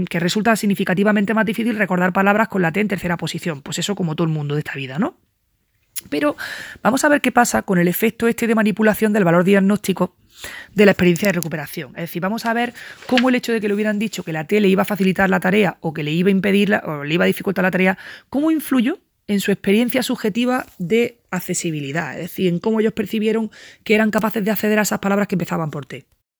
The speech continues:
Bueno, pues el grupo facilitación, mm, recordemos que les habían preguntado, aparte de escribir las diez palabras con T, les habían pedido que dijeran, "Oye, ¿cuánto crees tú? Co-, ¿cómo estimas? ¿Qué, qué frecuencia estimas que hay de palabras que empiezan por T,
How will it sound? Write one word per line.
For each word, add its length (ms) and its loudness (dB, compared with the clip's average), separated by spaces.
Bueno, 180 0
pues 320 0
el 140 4
grupo 220 2
facilitación, 680 2
mm, 120 0
recordemos 520 2
que 100 -2
les 100 2
habían 300 2
preguntado, 420 0
aparte 300 0
de 60 2
escribir 260 0
las 100 2
diez 120 0
palabras 320 2
con 180 0
T, 200 0
les 180 4
habían 300 6
pedido 260 2
que 100 0
dijeran, 440 2
"Oye, 240 2
¿cuánto 400 0
crees 340 0
tú? 160 -2
Co-, 140 -8
¿cómo 260 0
estimas? 380 -2
¿Qué, 140 0
qué 140 -2
frecuencia 540 0
estimas 400 -2
que 220 0
hay 200 4
de 160 4
palabras 380 6
que 120 -4
empiezan 400 0
por 180 -4
T, 320 -2